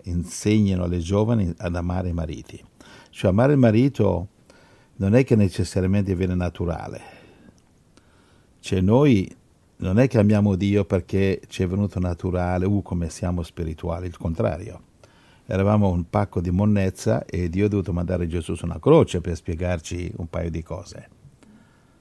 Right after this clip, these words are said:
Gesù si è anche scocciato un giorno e ha detto: "Ma perché non imparate da voi a giudicare così giusto? È necessario che andare su un calvario per spiegarvi dovete amarvi, branco di zucche dure?"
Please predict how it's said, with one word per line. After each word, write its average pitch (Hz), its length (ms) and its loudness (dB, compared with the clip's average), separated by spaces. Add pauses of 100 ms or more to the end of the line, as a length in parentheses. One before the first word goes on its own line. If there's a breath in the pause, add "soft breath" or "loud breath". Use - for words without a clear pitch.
(340 soft breath)
Gesù 92 540 -2
si - 120 -8
è - 20 -4
anche 85 180 -6
scocciato 92 560 -2
un 82 60 -6
giorno 95 260 -2
e - 20 0
ha 87 40 -2
detto: 90 160 -2
"Ma 107 120 2
perché 131 300 -2
non 139 200 4
imparate 95 460 -2
da 87 100 -2
voi 135 200 0
a 156 40 2
giudicare 85 520 -8
così 80 240 -16
giusto? 85 400 -20 (920 soft breath)
È - 60 -10
necessario 92 500 -2
che 87 160 -2
andare 87 240 -4
su 92 100 -12
un 90 60 -10
calvario 95 540 0
per 90 140 -4
spiegarvi 87 580 -4
dovete 87 260 -4
amarvi, 90 440 -2
branco 92 520 -4
di 85 160 -6
zucche 87 340 -8
dure?" 90 380 -4